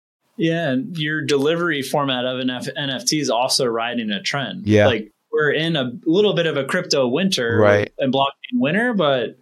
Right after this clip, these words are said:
Speaker 1: it's gonna bounce back.
Speaker 2: Yeah.
Speaker 1: And when it bounces back, you wanna, if you position yourself and that you're already in that ecosystem, you can ride a nice wave.
Speaker 2: Yeah, you, you really can. And, you know, that's another thing that I've been really, um,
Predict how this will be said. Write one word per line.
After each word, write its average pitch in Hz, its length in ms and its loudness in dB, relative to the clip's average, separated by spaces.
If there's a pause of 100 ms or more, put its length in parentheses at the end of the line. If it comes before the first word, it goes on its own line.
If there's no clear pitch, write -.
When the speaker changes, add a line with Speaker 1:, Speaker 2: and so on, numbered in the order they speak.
(120)
Speaker 1:
it's - 100 -16
gonna 185 200 -2
bounce 156 260 -2
back. 131 420 -2
Speaker 2:
Yeah. 113 320 4
Speaker 1:
And 127 160 2
when 143 120 0
it 143 120 -2
bounces - 420 -2
back, 139 640 -2 (180)
you 131 180 0
wanna, 120 720 -2 (180)
if 131 160 -2
you 143 160 0
position 151 540 -2
yourself 127 480 -2 (280)
and 131 160 -2
that 123 120 -2
you're 123 160 -2
already 131 220 -4
in 123 120 -4
that 120 140 -4
ecosystem, 131 720 0
you 120 80 -4
can 120 140 -4
ride 120 240 -2
a 113 40 -2
nice 110 320 -4
wave. 131 320 -2
Speaker 2:
Yeah, 156 260 2
you, 143 140 -2
you 143 200 0
really 175 240 4
can. 147 420 -2
And, 117 240 -4
you 131 100 -4
know, 127 140 0
that's 147 220 0
another 135 300 2
thing 117 200 -2
that 110 100 2
I've 113 80 4
been 113 140 0
really, 110 280 -14
um, 110 460 0